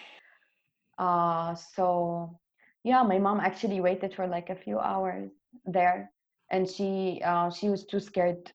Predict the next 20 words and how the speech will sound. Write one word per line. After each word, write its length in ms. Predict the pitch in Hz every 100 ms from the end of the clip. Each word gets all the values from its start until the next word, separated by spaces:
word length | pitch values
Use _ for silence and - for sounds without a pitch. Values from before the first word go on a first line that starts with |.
| _
to 180 | 180 170
go 340 | 156 175 175 175
upstairs, 680 | 175 175 - 165 180 185 _
and 220 | 190 185
she 140 | - 190
waited 320 | 185 185 185
for 160 | 185 175
my 160 | 170 165
aunt 320 | 180 180 190 - - _
to 120 | - 185
come. 500 | 185 180 180 175 190 _ _ _ _ _ _ _ _ _ _ _ -
And, 560 | 185 180 175 170 170 - -
uh, 640 | 175 170 165 165 165 160 160 156 _ -
yeah, 280 | 190 180 180 -
so, 840 | - 190 180 180 175 175 175 190 _ _ _ _ _
and 180 | 202 202
then 540 | 185 180 185 185 202 - - _ _
they 260 | 196 180 180
went 340 | 180 185 196 -
there, 340 | 190 185 190